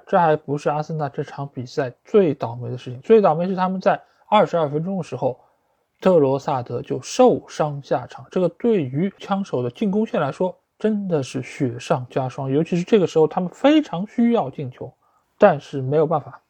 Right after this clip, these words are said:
他们只能用史密斯罗换下了特罗萨德。而且因为阿森纳队想要把比分扳平，所以他们的阵线踢得非常靠前。而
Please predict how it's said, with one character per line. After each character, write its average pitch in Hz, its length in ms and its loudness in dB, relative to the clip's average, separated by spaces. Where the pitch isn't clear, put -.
他 - 120 -8
们 156 120 -4
只 131 160 -2
能 151 220 -2
用 202 220 -2
史 - 120 -12
密 147 120 -4
斯 226 120 -2
罗 196 220 2
换 170 320 4
下 123 160 -4
了 113 80 -10
特 123 160 -8
罗 117 80 -6
萨 120 160 -14
德。 - 180 -20
而 202 260 6
且 123 320 -6
因 226 440 -2
为 196 240 0
阿 165 160 2
森 180 140 -4
纳 156 120 -2
队 127 160 -4
想 117 400 -8
要 165 240 4
把 131 240 -4
比 117 160 -10
分 123 180 -10
扳 135 220 -8
平， 120 160 -12
所 151 200 4
以 147 80 0
他 - 200 -8
们 151 80 -4
的 147 80 -6
阵 156 280 -4
线 131 200 -6
踢 139 160 -8
得 156 80 -2
非 185 100 -2
常 196 140 -2
靠 175 160 2
前。 156 240 -4
而 202 260 6